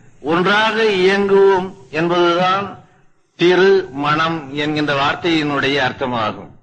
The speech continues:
திருமணம் என்பது செல்வமும் மனமும் இணைந்து நிற்கின்ற ஒன்றாகும். ஆண் என்பவன் காக்கின்ற சக்தி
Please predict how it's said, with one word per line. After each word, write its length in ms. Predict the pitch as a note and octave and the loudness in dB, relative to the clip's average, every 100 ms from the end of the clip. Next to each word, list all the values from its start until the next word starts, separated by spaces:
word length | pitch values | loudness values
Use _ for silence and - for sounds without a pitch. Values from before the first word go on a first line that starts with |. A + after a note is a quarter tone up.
| _ _ _ _ _ _ - - _ - | _ _ _ _ _ _ -20 -20 _ -6
திருமணம் 760 | E3 F#3+ F#3+ G3 G3 F#3+ E3 - - _ _ - | -2 0 0 0 -2 -4 -12 -20 -20 _ _ -8
என்பது 720 | D3 E3 E3+ F3 F#3+ A2+ A#2+ - - - - _ - - - | -4 -2 -2 0 0 -2 -10 -20 -20 -20 -20 _ -20 -20 -8
செல்வமும் 760 | - D#3+ F3 F#3 F#3 G3+ F#3+ | -2 0 2 0 0 -2 -4
மனமும் 680 | D#3 D3+ E3 F3 F#3 D3 G2+ | -2 -2 -2 -2 -4 -8 -6
இணைந்து 840 | B2+ D#3+ F3+ F#3 F3+ F#3 F3+ - | -4 -2 0 -2 2 2 2 -4
நிற்கின்ற 640 | C#3 C#3+ D#3 D#3 D#3 C#3+ B2+ | -8 -6 -4 -2 0 -2 -2
ஒன்றாகும். 560 | A#2 A#2+ A#2 A2 - - - _ _ _ _ _ _ _ _ _ _ _ | -2 -2 -2 -6 -14 -20 -20 _ _ _ _ _ _ _ _ _ _ _
ஆண் 440 | - - G#3+ B3+ B3+ | -4 -2 0 0 2
என்பவன் 640 | A#3 A3 A3+ A3+ A3 G#3 | 2 0 0 0 -2 -4
காக்கின்ற 680 | F#3+ F#3 A3+ A#3+ A#3 A3 G3+ | -4 -4 -4 -4 -4 -2 -4
சக்தி 760 | - G3 - G3+ E3+ F#2+ - | -4 -6 -4 -4 -2 -4 -12